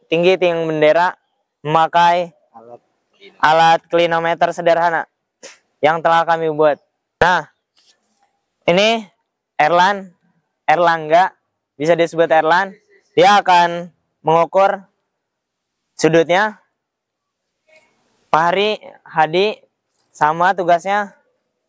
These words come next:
Speaker 1: seperti Erlan, dan Saka juga sama Erlan. Nah, untuk ini, Fadil Iftiqarullah,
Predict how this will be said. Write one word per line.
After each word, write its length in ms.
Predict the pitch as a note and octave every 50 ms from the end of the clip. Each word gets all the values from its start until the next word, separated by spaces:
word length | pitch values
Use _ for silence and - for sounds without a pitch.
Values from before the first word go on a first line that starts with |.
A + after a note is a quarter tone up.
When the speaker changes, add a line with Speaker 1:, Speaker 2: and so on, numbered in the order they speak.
| _ -
Speaker 1:
seperti 320 | - D3+ E3 D#3+ D#3 E3+
Erlan, 400 | E3 E3 E3 E3+ F#3 G3 G3 F#3+
dan 320 | F3 F3+ F3+ F3+ F#3 F3+ F3 _ _ _ _ _ _ _ _ _ _ _ _ _ _
Saka 320 | - D#3 D#3+ - F#3 F#3+
juga 400 | F#3 F#3 F3+ E3 F3 D#3+ - - _ _ _ _ _
sama 400 | - D3 D#3 E3+ E3 D3 - _ _ _ _ _ _ -
Erlan. 480 | C3 C3+ C#3+ D3+ D#3 D#3+ D#3 C#3 B2 A#2 _ _ _ _ _ _ _ _ _ _ _ _ _ _ _ -
Nah, 240 | D#3+ F3 F#3 F3 E3
untuk 400 | E3 E3+ E3+ D#3+ F#3 F3+ F3+ E3+
ini, 400 | E3+ F3 F#3 G3+ A3 A#3 A3+ G3 _ _ _ _ _ _ _ -
Fadil 320 | D#3 D#3+ D#3+ F3 F3 E3+
Iftiqarullah, 800 | E3+ - F3+ F3 E3+ F3+ F3 E3+ D#3+ E3 F3 F#3 G#3 G#3 G3+ _